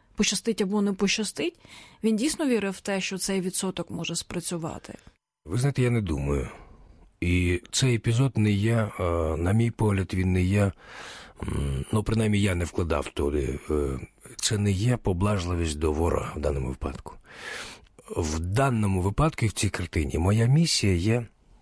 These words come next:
Speaker 2: молодий хлопець, який потрапив сюди, мажор. І для мене було можливо його становлення як особистості.
Speaker 1: Це було помітно. Ви його ментор в цій кон-,
Speaker 2: Звичайно,
Speaker 1: картині,
Speaker 2: там,
Speaker 1: очевидно.
Speaker 2: там трошки не, не, не, <laughs> знову,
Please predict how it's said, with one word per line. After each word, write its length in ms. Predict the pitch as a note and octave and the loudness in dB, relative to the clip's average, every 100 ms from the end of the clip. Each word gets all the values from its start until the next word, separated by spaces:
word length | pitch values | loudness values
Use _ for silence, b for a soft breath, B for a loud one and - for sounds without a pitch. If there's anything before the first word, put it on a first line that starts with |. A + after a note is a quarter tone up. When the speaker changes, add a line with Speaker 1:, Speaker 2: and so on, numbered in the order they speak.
| _ _ | _ _
Speaker 2:
молодий 400 | G2+ G2+ A2+ A#2+ | 0 2 2 0
хлопець, 520 | G#2+ B2 E3+ - - - | 0 2 0 -2 -4 -6
який 180 | - D2 | -6 -4
потрапив 480 | D2 D2 C#2 C#2+ | -2 -2 -2 -2
сюди, 240 | - - D2 | -2 -2 0
мажор. 460 | D#2+ D2+ C#2+ C2+ - _ _ _ | 0 0 0 -2 -12 _ _ _
І 520 | F#2+ F2+ F2+ F2 E2+ E2+ - B B _ _ _ _ _ | 0 4 6 6 4 2 -4 B B _ _ _ _ _
для 320 | G2 F#2 G#2 A#2+ | -10 -2 2 4
мене 260 | D3+ C3+ | 4 4
було 240 | G#2+ F#2+ F2+ | 2 2 2
можливо 680 | E2+ E2+ G#2+ E3 D3+ F#2 D#2+ - B B B B | 2 2 2 4 4 2 -2 -10 B B B B
його 260 | E2+ G2 | 2 2
становлення 600 | A#2+ G#2+ A2 A#2+ G#2+ F#2+ | 0 0 2 2 2 2
як 240 | F2+ F2+ F2 | 2 2 0
особистості. 880 | E2 F#2 D#2 C#2+ - C2+ - - - - _ _ _ | 0 0 0 -2 -2 -4 -4 -6 -10 -18 _ _ _
Speaker 1:
Це 100 | - | -4
було 240 | A3 A#3+ B3+ | 0 2 2
помітно. 560 | D4 C#4+ F3 - F3+ | 0 -2 -2 -2 -2
Ви 140 | F3+ A3+ | 2 2
його 220 | A#3 C4+ | 4 4
ментор 440 | B3 G3 F#3+ G3 | 4 2 0 -2
в 40 | F#3 | -4
цій 180 | - G3 | -2 0
кон-, 180 | G#3+ G#3 | 2 0
Speaker 2:
Звичайно, 240 | E3 - G#3+ | 0 -4 -2
Speaker 1:
картині, 360 | - D#4+ D#4 | 0 2 2
Speaker 2:
там, 100 | A#3+ | 2
Speaker 1:
очевидно. 360 | - - G#3+ C3+ | 2 0 0 2
Speaker 2:
там 80 | D#3+ | 2
трошки 420 | F3+ C#3 - A#2+ | 2 2 0 -2
не, 240 | A2+ A2+ - | 0 0 0
не, 340 | A2 A2 G#2+ G#2+ | 0 2 0 0
не, 380 | G2+ G#2 G2+ F#2+ | 2 4 2 2
<laughs> 60 | |
знову, 220 | F#2 G#2+ | 2 2